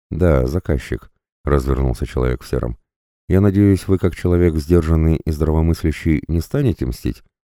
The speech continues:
Наказывать за преступление — прерогатива пенитенциарной системы, после соответствующего приговора суда. Мы ведь живем в правовом государстве".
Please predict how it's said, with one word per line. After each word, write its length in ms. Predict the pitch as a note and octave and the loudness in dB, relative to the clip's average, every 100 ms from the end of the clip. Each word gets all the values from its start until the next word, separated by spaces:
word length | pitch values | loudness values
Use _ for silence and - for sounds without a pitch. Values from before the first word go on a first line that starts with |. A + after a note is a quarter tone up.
| _ _ | _ _
Наказывать 580 | - C#2+ - B2 B2 B2 | -2 0 2 0 2 2
за 80 | G#2+ | 0
преступление — 840 | G#2+ G#2 - - E2 F#2+ G#2+ G#2+ - | -2 -2 -4 0 2 2 2 0 -4
прерогатива 680 | F2 E2+ D2+ D2 - F#2 F#2+ | -2 0 0 0 0 0 0
пенитенциарной 800 | - E2+ D#2+ E2 - D#2 D2+ D#2+ | 0 0 0 -2 0 0 0 -2
системы, 520 | F#2 - A2 C2+ A#1+ _ _ _ _ | -4 -4 -4 -4 -6 _ _ _ _
после 280 | - C3 C3 | -4 -2 -2
соответствующего 1000 | A#2+ F2+ D#2 - C#2+ - G#2 G#2+ - B2 | 0 0 0 0 -2 0 0 0 -2 -2
приговора 480 | A#2 F2+ D2 C2+ C#2 | -2 -2 0 0 -2
суда. 360 | - B1+ B1 A#1+ _ _ _ _ | -4 -4 -4 -6 _ _ _ _
Мы 160 | D#2+ | 0
ведь 160 | G#2 G2 | 2 2
живем 400 | D#2+ F2 G#2 G#2 | 0 2 2 0
в 120 | - | -4
правовом 500 | - F2 E2 C#2+ D#2 | -2 0 2 2 2
государстве". 640 | D#2+ D#2 C2 B1 - - | 0 -2 -2 -4 -4 -8